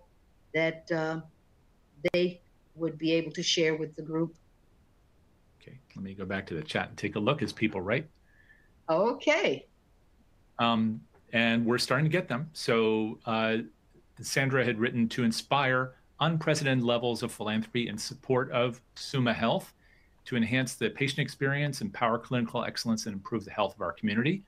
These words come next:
Speaker 2: Um, and let me see,
Speaker 1: I
Speaker 2: Jenny
Speaker 1: like the
Speaker 2: writes, uh, oh,
Speaker 1: Well,
Speaker 2: please go
Speaker 1: well,
Speaker 2: ahead.
Speaker 1: let me just answer hers, the first one. I like
Speaker 2: Of
Speaker 1: the
Speaker 2: course.
Speaker 1: first part of what you said as a vision. The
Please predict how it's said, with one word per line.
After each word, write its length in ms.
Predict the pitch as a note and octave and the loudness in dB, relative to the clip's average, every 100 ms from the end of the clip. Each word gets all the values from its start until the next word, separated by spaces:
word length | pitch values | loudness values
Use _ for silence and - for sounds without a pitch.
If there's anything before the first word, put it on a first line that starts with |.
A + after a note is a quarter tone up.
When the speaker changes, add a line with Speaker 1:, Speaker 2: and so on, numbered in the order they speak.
| _ _ _ _ - | _ _ _ _ -10
Speaker 2:
Um, 400 | G2 F#2 F2+ F#2+ _ _ _ _ - _ | -8 -8 -10 -14 _ _ _ _ -20 _
and 640 | A2 G#2+ G#2 G#2 G2+ G2 - _ _ | -4 -2 0 -2 -2 -4 -10 _ _
let 160 | G#4 - | -2 -2
me 80 | C#3 | -2
see, 260 | - A2 F2+ | 0 0 2
Speaker 1:
I 60 | D#3 | 4
Speaker 2:
Jenny 100 | G#3 | 6
Speaker 1:
like 220 | A#3+ - | 6 4
the 60 | - | 2
Speaker 2:
writes, 380 | A#2+ A#2+ - - | 2 0 -4 -8
uh, 140 | A#2+ A#2 - _ _ | -4 -4 -4 _ _
oh, 100 | E3 D#3+ | -12 0
Speaker 1:
Well, 140 | A3 | 4
Speaker 2:
please 140 | A#3+ A#3 | 4 6
go 100 | G#3+ | 6
Speaker 1:
well, 80 | B3+ | 6
Speaker 2:
ahead. 120 | B3 | 4
Speaker 1:
let 120 | C4 | 4
me 140 | C4+ | 2
just 220 | A3 A3+ - A3+ | 2 -2 -2 -2
answer 240 | A3 G#3+ | 0 2
hers, 340 | G3 E3+ B2 - | 2 0 -2 -4
the 100 | F3 | -6
first 300 | F#3 E3 - | -2 -2 -2
one. 160 | C3+ C#3 _ _ _ _ F#3+ - - | -10 -12 _ _ _ _ -20 -8 2
I 140 | A3 | 4
like 320 | A3+ A#3+ C4+ | 4 4 2
Speaker 2:
Of 100 | - A#3 | 0 -4
Speaker 1:
the 60 | |
Speaker 2:
course. 140 | - - | -4 0
Speaker 1:
first 340 | D4 D#4+ - | 2 2 -2
part 340 | A#3 G#3 G#3+ F#3 | 0 2 2 -2
of 120 | F#3+ | -2
what 260 | F#3 F#3 F#3 | 0 0 -2
you 100 | F3 | -10
said 300 | - F#3 F#3+ | -2 2 2
as 180 | F3+ | 2
a 60 | F3+ | -2
vision. 440 | D#3+ F#3 F3+ F#3+ | 0 0 2 0
The 160 | F#3 | 0